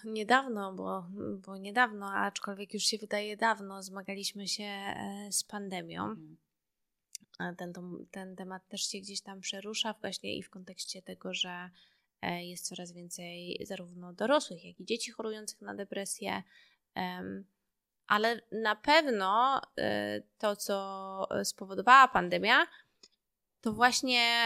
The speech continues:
Speaker 1: mm, u wielu osób to właśnie ten lęk społeczny. I wtedy, bo z, z mojego rozumienia, y, y, lęk społeczny to nie jest coś, z czym my się rodzimy, to jest coś nabytego w
Speaker 2: Tak,
Speaker 1: trakcie.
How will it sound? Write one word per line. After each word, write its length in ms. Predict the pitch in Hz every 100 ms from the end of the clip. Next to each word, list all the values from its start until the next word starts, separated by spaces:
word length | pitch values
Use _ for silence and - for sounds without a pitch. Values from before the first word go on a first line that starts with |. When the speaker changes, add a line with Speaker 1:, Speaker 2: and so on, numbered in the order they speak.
| - - -
Speaker 1:
mm, 120 | 202 -
u 140 | 202
wielu 640 | 202 240 214 185 175 180 -
osób 360 | 180 185 233
to 100 | -
właśnie 320 | 214 226 254 240
ten 300 | 220 214 208
lęk 340 | 208 208 -
społeczny. 840 | - - 202 180 - - 139 60
I 340 | - 208 202 170 _ 202
wtedy, 580 | - 220 208 208 214 247 - - _
bo 260 | 220 233 -
z, 160 | - -
z 140 | 214
mojego 380 | 220 254 294 269
rozumienia, 800 | 233 220 208 196 196 247 320 339 -
y, 240 | - -
y, 560 | 214 208 208 208 208 208 - _ _ _ _
lęk 280 | - 240 277
społeczny 680 | - - 220 233 247 262 262
to 140 | 254
nie 200 | 220 220
jest 180 | 220 220
coś, 220 | 214 208
z 40 | -
czym 160 | 202
my 80 | 202
się 180 | - 196
rodzimy, 380 | 190 196 196 170
to 80 | 185
jest 160 | -
coś 160 | 202 202
nabytego 640 | 196 196 202 196 190 180
w 20 |
Speaker 2:
Tak, 100 | -
Speaker 1:
trakcie. 460 | 185 165 - -